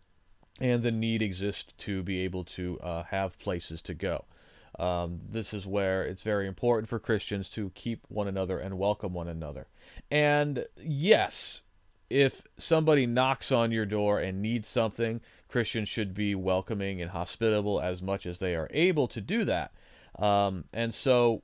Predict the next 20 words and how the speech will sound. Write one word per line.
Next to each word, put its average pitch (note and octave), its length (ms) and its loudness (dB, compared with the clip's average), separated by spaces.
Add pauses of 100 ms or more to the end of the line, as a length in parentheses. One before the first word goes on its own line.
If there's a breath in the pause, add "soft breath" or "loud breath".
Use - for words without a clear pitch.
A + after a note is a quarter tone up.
yes, B2 600 0
this B2 260 -2
is A2+ 140 -2
not B2+ 400 2
denying A#2+ 880 0
that G#2 320 0
there G2 140 0
should F#2+ 240 -4
be G2 120 0
hospitality G#2 720 0
to F2+ 40 -4
those G2+ 260 0
who G2 120 -4
are F2+ 140 0
truly B2+ 380 0
strangers, G2 480 -4
not G#2 240 2
in G2+ 80 0
the F#2+ 100 -4
faith, E2 360 -4